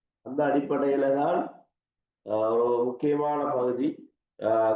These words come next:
கூடுதலா அந்த நுண்ணறிவுகள்ல, ஆஹ், போட்டி பரீட்சை வகுப்புகள் நடந்தாலும் இந்த வினாக்கள்ல கூடுதலாக சேர்த்து கொள்ளாம நடத்துற ஒரு விஷயத்தை நாங்க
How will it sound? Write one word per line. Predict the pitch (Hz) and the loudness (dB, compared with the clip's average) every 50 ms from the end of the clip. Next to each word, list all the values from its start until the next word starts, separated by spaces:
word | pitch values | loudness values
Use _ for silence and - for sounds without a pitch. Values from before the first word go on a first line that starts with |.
| - - | -2 -2
கூடுதலா | 123 131 127 127 127 131 127 117 127 131 131 131 120 - - - - | -4 -6 -2 0 2 4 4 4 4 2 2 2 2 0 -2 -4 -8
அந்த | - 117 110 110 110 110 110 - - _ - 117 | -10 -6 -4 -4 -2 -2 -4 -6 -8 _ -20 -18
நுண்ணறிவுகள்ல, | 117 113 117 120 123 127 123 120 120 123 123 123 127 120 120 123 123 131 131 135 160 - - - - - _ _ _ _ _ _ _ _ _ _ _ _ _ _ _ _ _ - | -18 -16 -12 2 6 6 8 10 10 8 8 8 6 6 6 6 6 6 6 6 4 2 0 -2 -6 -16 _ _ _ _ _ _ _ _ _ _ _ _ _ _ _ _ _ -4
ஆஹ், | - 104 107 104 104 104 104 107 110 110 110 110 - - | 0 2 4 4 4 4 4 2 2 2 2 0 0 0
போட்டி | - 127 127 127 127 | 0 2 2 2 2
பரீட்சை | 127 131 131 123 - - 135 131 131 120 - - - - _ _ _ _ - _ _ | 2 2 2 2 2 2 4 4 4 2 2 -2 -8 -16 _ _ _ _ -20 _ _
வகுப்புகள் | 123 127 127 - 131 143 135 135 143 131 127 | 0 2 2 2 2 0 -2 0 2 4 4
நடந்தாலும் | 120 120 127 135 139 139 135 135 135 131 131 127 143 156 - 262 277 - _ _ _ _ _ _ _ _ _ _ _ _ _ _ _ _ _ _ | 4 4 4 2 2 2 2 2 2 4 2 2 2 0 0 -2 -6 -10 _ _ _ _ _ _ _ _ _ _ _ _ _ _ _ _ _ _
இந்த | _ _ 101 98 95 | _ _ -10 -8 -6
வினாக்கள்ல | 107 123 127 143 147 147 151 147 151 156 151 147 147 147 151 151 147 147 | -4 0 2 4 6 6 6 6 6 6 6 6 6 6 6 6 4 4
கூடுதலாக | 147 147 151 151 147 143 143 139 139 135 135 135 139 143 143 143 131 - - | 4 4 4 4 4 4 4 4 4 4 4 4 2 2 2 2 2 0 -4
சேர்த்து | - - - - 147 151 151 151 151 | -8 -6 0 0 2 2 2 0 -2
கொள்ளாம | 135 156 143 143 143 147 151 151 151 147 143 143 156 156 165 165 - - - - _ _ _ _ _ _ _ _ _ _ _ | 0 2 4 4 4 4 4 4 2 0 0 0 0 0 0 -2 -4 -6 -10 -14 _ _ _ _ _ _ _ _ _ _ _
நடத்துற | 123 131 135 135 131 - 135 135 | -4 -2 0 0 0 0 2 2
ஒரு | 131 127 123 127 | 2 2 2 0
விஷயத்தை | 123 - - 127 123 127 127 | -2 0 0 0 0 0 -2
நாங்க | 123 117 113 113 110 120 | -2 0 -2 -2 -2 -4